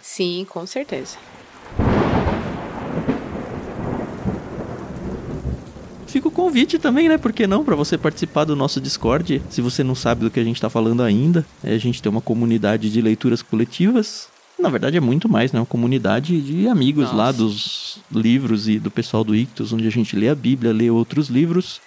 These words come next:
Speaker 2: conversa sobre tudo, né? Ora junto, enfim. É uma oportunidade pra você estar bem pertinho da gente. A participação disso é gratuita, então se você quiser estar com a gente, acessa bit ponto L Y barra leitura coletiva.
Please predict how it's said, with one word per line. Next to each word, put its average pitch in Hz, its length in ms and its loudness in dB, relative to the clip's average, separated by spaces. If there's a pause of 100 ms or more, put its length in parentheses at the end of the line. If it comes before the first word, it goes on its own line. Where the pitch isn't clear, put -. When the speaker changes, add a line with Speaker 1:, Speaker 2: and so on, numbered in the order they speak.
Speaker 2:
conversa 165 680 0 (240)
sobre 120 380 0 (100)
tudo, 120 380 0
né? 113 180 2
Ora 120 240 2
junto, 107 640 -2
enfim. - 220 -8 (200)
É 107 140 -2
uma 139 460 -2 (120)
oportunidade 131 760 0
pra - 120 -4
você 123 200 0
estar 127 200 -2
bem 120 200 0
pertinho 127 340 -2
da 123 140 4
gente. 113 440 -2 (280)
A 233 80 -4
participação - 640 -4
disso 113 260 -2
é 113 140 4
gratuita, 135 600 2
então 156 240 0
se 131 160 -2
você 127 260 -2
quiser 120 380 0
estar 123 240 -2
com - 120 -4
a 143 80 4
gente, 123 380 -2
acessa 135 440 0
bit 131 360 -2
ponto 127 420 0
L 120 240 4
Y 131 580 0
barra 131 360 2
leitura 156 640 2
coletiva. 117 720 2